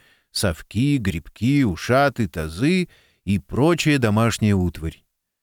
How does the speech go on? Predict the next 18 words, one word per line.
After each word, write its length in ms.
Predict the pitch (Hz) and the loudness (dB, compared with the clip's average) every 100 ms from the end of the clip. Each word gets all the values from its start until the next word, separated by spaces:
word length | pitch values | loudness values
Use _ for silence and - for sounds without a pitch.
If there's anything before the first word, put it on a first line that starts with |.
| _ _ _ 104 | _ _ _ -4
На 80 | |
другой 340 | 135 175 233 214 | 0 2 4 4
арбе 220 | 180 190 | 4 4
лежали 340 | 165 151 147 | 4 4 2
какие-то 480 | 139 131 131 120 107 | 2 0 0 0 -2
тюки, 480 | 98 101 90 185 208 | -2 -4 -2 0 0
сено 680 | - 127 165 190 165 143 113 - | 0 2 2 2 2 0 -4 -6
и 140 | 110 | -4
в 80 | 104 | -2
передке — 580 | 147 175 190 - 240 208 - _ _ - | 0 0 0 -2 0 -2 -4 _ _ -6
двухвёдерный 920 | 110 196 135 151 208 185 180 170 165 | 0 0 2 2 2 4 2 2 2
медный 360 | 131 143 135 131 | 4 2 2 0
самовар, 600 | 131 123 113 117 113 107 | 2 2 4 4 2 2
приобретённый 800 | 98 92 98 - 107 98 90 | 0 2 0 0 0 2 0
дедом 520 | 78 120 170 165 151 - _ _ | 0 2 2 2 0 -4 _ _
для 200 | 95 113 | -2 0
полевой 360 | 104 95 90 107 | 2 2 2 2
бригады. 580 | 95 92 92 87 76 | 0 0 0 -2 -4